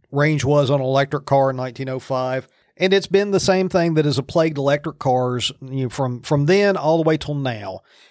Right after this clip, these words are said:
And it's just a simple fact that it's easy to produce electricity. We're very good at that. It is extremely hard to store electricity. We don't think about that because we've always had batteries and everybody thinks, "Oh, well, you know, we just, you put a battery in it." And it, well, batteries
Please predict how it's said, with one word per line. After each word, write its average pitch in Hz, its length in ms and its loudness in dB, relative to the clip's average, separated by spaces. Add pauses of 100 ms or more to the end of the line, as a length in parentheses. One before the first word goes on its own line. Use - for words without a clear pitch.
(220)
And 160 140 -4
it's 147 180 -8
just 143 260 -6
a 151 80 2
simple 185 420 2
fact 139 520 0
that 143 280 2
it's 151 340 -2
easy 185 400 0
to 196 100 -2
produce 139 500 0
electricity. 131 760 -4
We're 113 180 -8
very 123 320 0
good 160 240 0
at 143 140 -2
that. 101 340 -8 (720)
It 156 140 2
is 151 160 2
extremely 196 800 0
hard 151 720 0
to 147 160 -4
store 180 640 2
electricity. 117 920 -8 (720)
We 127 100 -4
don't 190 180 -2
think 202 200 0
about 170 260 2
that 151 280 2
because 139 300 -2
we've 113 160 -4
always 135 280 0
had 151 160 0
batteries 139 640 0
and 127 80 -8
everybody 123 220 -8
thinks, 139 280 -8
"Oh, 247 200 -4
well, 202 200 -6
you 180 140 -6
know, 175 120 -6
we 175 140 -8
just, 175 260 -8
you 175 180 -8
put 170 200 0
a 165 40 0
battery 180 500 2
in 175 100 0
it." 185 60 -2
And 170 100 -6
it, 165 80 -6
well, 170 160 -8
batteries 226 680 -2